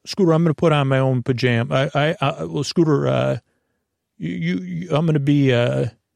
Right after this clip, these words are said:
I'm gonna, um, I'm gonna be, uh, the, the, I'm gonna have Jetson's pajamas. Okay, uh, and I have my underoos. Uh, Scooter, uh, uh, did you realize you were, you got underoos and pajamas mixed up, didn't you?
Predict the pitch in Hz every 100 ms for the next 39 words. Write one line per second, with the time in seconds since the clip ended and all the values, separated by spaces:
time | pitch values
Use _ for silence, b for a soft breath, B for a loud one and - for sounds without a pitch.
0 | _ _ _ _ _ 143 160 143 135 123
1 | 123 131 117 _ _ - 160 147 135 143
2 | 127 120 131 127 135 127 131 135 127 -
3 | 135 143 131 120 117 123 - - 113 -
4 | 104 113 110 120 104 - - _ _ -
5 | 151 156 127 127 151 120 131 151 123 117
6 | 117 123 117 - _ _ _ _ 131 135
7 | 139 131 131 127 123 - 123 131 127 113
8 | 113 113 113 - 127 117 117 113 - _
9 | _ _ _ _ - 208 175 151 160 170
10 | 170 - 156 147 165 143 175 170 160 151
11 | - 147 143 143 151 156 170 165 156 139
12 | 143 143 139 135 143 123 120 131 131 123
13 | - 127 120 - 139 123 - 139 123 110
14 | 120